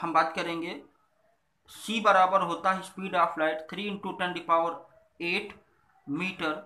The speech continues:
per second। और lambda जो दिया गया है कितना? सिक्स थाउजेंड एंगस्ट्रॉम। एक एंगस्ट्रॉम बराबर होता है ten the power minus ten meter। तो होगा सिक्स थाउजेंड into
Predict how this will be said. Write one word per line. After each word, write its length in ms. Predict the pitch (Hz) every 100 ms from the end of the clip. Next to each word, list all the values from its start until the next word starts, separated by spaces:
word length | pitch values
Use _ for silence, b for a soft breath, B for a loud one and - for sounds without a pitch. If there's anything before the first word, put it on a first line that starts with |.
| - _ _ _ _ -
per 200 | 151 147
second। 360 | - - 180 - - - - b b b 160
और 80 | 156 170
lambda 400 | 190 196 240 233
जो 80 |
दिया 300 | 220 175 180
गया 280 | 175 170 165
है 160 | 165 196
कितना? 360 | 185 175 180
सिक्स 420 | 180 180 196 - -
थाउजेंड 460 | 147 143 165 196 -
एंगस्ट्रॉम। 680 | 143 147 - - 143 196 - _ _ _ B B - 165
एक 260 | 226 -
एंगस्ट्रॉम 580 | 226 208 208 - 190 196
बराबर 360 | 180 175 175 170
होता 320 | 160 151 175
है 220 | 180 -
ten 160 | 185 185
the 140 | 175 -
power 280 | 156 170 226 - B B
minus 440 | 151 151 156 170 -
ten 140 | - 175 240 - 139
meter। 320 | 131 - - - _ _ B B _ -
तो 100 | 160
होगा 260 | 165 196
सिक्स 440 | 196 - 220 - 240 285 - _ _ _ _ _ _ _ _ - -
थाउजेंड 480 | 151 175 185 208 - - _ _ _ -
into 280 | 165 160 190